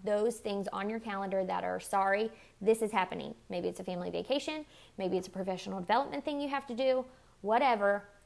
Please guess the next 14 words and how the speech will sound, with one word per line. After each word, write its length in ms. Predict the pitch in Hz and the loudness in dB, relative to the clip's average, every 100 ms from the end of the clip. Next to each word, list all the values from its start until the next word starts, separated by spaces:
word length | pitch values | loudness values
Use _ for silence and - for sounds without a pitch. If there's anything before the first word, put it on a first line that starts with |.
| - | -4
make 280 | 214 233 233 | 2 4 2
those 180 | 214 196 | -2 0
boundaries, 580 | - 73 - - - - | -2 -4 -6 -8 -10 -14
strict 420 | - - 320 311 | -14 -4 -4 -2
boundaries. 640 | - - 208 - - - - _ _ - _ _ _ _ | -2 -2 -4 -10 -12 -16 -20 _ _ -20 _ _ _ _
Then 400 | 202 240 262 339 - 196 | 2 4 4 0 -2 0
do 220 | 277 339 | 4 6
the 220 | 349 254 | 4 2
incredible 1000 | 240 208 - 247 285 262 339 339 349 349 - | 2 0 4 6 8 6 4 6 4 -2 -4
minimum. 680 | 196 226 202 170 156 - 196 - - - _ _ - - _ - _ | 4 4 4 -2 -10 -12 -16 -20 -20 -20 _ _ -20 -20 _ -20 _
Yep, 180 | 196 220 - - 208 | 0 0 -4 -12 -2
the 180 | 233 240 | 0 0
<laughs> 0 | |
incredible 920 | 240 - - 269 254 277 302 311 | -2 -6 4 6 8 8 8 6